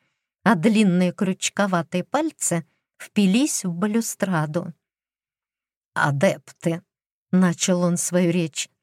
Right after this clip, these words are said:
"сегодня вы становитесь частью Великой Академии Изумруд. Будьте достойны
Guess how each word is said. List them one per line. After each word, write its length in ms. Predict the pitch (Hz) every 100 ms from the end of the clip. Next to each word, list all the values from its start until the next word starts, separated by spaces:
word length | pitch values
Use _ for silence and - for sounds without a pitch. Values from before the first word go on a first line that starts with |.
| _ _ _ _
"сегодня 720 | - - 151 143 156 180 190
вы 180 | 156 175
становитесь 1000 | 165 - 170 160 175 180 - 180 170 - -
частью 800 | - 160 165 - - 214 220 214 _ _ -
Великой 580 | 175 156 160 156 165
Академии 600 | 156 175 156 190 185 185
Изумруд. 720 | 185 175 208 226 277 - - - _ _ _ _ _ _
Будьте 680 | - 160 170 185 139 - 185
достойны 1200 | 165 175 - - - 170 254 180 160 147 156